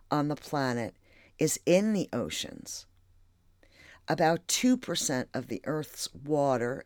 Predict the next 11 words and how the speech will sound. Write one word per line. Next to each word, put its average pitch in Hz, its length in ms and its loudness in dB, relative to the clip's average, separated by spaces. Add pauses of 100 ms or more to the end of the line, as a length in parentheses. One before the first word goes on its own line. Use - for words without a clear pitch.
(120)
is 139 200 0
fresh, - 640 -6 (1120)
but - 200 0
one 170 480 2
point 160 420 -4
six - 400 2
percent 185 580 0
of - 200 -8
this 156 240 4
fresh 151 440 0
water 156 560 2